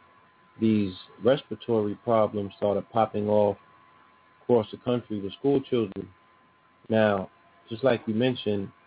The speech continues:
a person cannot be in a state of stress and at the same time have a, uh,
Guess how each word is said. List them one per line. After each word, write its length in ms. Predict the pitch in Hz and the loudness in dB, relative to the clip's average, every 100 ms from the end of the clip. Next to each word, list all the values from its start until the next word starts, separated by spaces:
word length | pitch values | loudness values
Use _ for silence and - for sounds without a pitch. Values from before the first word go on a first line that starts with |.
| - | -8
a 40 | |
person 400 | - 131 127 117 | 0 0 0 -4
cannot 360 | 107 117 113 113 | 0 2 2 2
be 200 | 113 110 | 2 2
in 100 | 104 | -2
a 60 | - | -4
state 200 | - 110 | 0 2
of 100 | 101 90 - | 0 -4 0
stress 300 | 127 120 107 - _ _ _ _ _ _ | 2 2 0 -10 _ _ _ _ _ _
and 100 | 104 | -4
at 120 | 104 - | -4 -6
the 220 | - 113 | -8 -2
same 260 | 110 107 104 | 0 0 -2
time 480 | 120 117 107 104 101 _ _ _ _ _ _ - | 0 2 2 0 -6 _ _ _ _ _ _ 0
have 280 | 110 104 101 | 2 4 2
a, 300 | 98 95 95 | 0 -2 -4
uh, 240 | 92 | -8